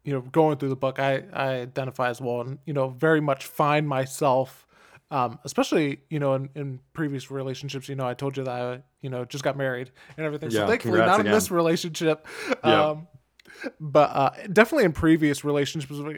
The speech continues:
Speaker 1: of exactly what you were saying. Well, I did, you know, X, Y, and Z thing.
Speaker 2: Mm-hmm.
Speaker 1: She should want to love me because I did
Speaker 2: Yes.
Speaker 1: those things. And
Speaker 2: Yes.
Speaker 1: it's just funny how that, like, that, uh,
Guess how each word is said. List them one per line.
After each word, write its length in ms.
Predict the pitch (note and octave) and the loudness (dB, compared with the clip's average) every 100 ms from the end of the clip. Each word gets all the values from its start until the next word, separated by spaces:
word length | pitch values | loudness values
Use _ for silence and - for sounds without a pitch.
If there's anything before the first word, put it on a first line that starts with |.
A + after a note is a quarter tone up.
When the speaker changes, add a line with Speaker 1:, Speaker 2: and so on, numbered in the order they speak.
| - | -6
Speaker 1:
of 140 | E3+ | -2
exactly 460 | D#3+ C#3 D#3 F#3 A3 | -2 0 2 2 0
what 140 | E3 | -4
you 60 | D3 | -6
were 80 | C#3 | -8
saying. 360 | - E3 D#3+ C#3+ | -6 -8 -10 -12
Well, 220 | D3 D#3 - | -8 -8 -4
I 220 | D3 G3 | 0 0
did, 400 | F3+ D#3+ D#3+ D3 | 0 -2 -4 -4
you 100 | D3 | -8
know, 180 | C#3 C3 _ | -8 -10 _
X, 300 | E3 D#3+ - | -4 -4 -6
Y, 300 | D3+ D3 D#3 | -8 -2 0
and 220 | D#3 D3 C#3+ | -2 -4 -8
Z 440 | D#3 D#3 D3 C#3 C3+ _ _ _ - | -4 -4 -4 -8 -14 _ _ _ -20
thing. 480 | - F3+ D#3 C3+ C3 | -2 0 0 -2 -8
Speaker 2:
Mm-hmm. 500 | B2+ A2+ A2 A2+ C#3+ - _ _ | -6 -4 -2 -2 -4 -6 _ _
Speaker 1:
She 220 | - - F3 | -16 -8 -6
should 420 | - F#3+ G3 D#3 | -2 0 0 -2
want 280 | D3+ D3+ - | -6 -6 -10
to 100 | B2+ | -14
love 360 | A2+ A#2+ A#2+ | -10 -10 -10
me 300 | C3 - - _ _ - - | -14 -14 -14 _ _ -20 -4
because 360 | F#3 C#3 F3 D#3+ | -4 0 0 2
I 120 | C#3 | 2
did 120 | C3+ | 2
Speaker 2:
Yes. 140 | G#2 F2 | 0 0
Speaker 1:
those 140 | E2+ | -6
things. 460 | - F#2 F2 - - _ _ - - - - | -8 -10 -10 -16 -20 _ _ -20 -16 -12 0
And 100 | A#2+ | 4
Speaker 2:
Yes. 100 | D3 | 4
Speaker 1:
it's 80 | |
just 180 | F#3+ - | 2 0
funny 320 | F#3 G3+ D3+ - | 0 0 -2 -8
how 200 | - E3+ | -4 -2
that, 400 | D#3 D3+ D#3+ - _ _ _ - | 0 0 0 -2 _ _ _ -14
like, 340 | C#3+ C#3 C3+ _ - - _ - | -10 -10 -12 _ -20 -20 _ -18
that, 420 | C3 C#3+ D3 D#3 | -4 0 0 0
uh, 220 | D3 C3 | -4 -4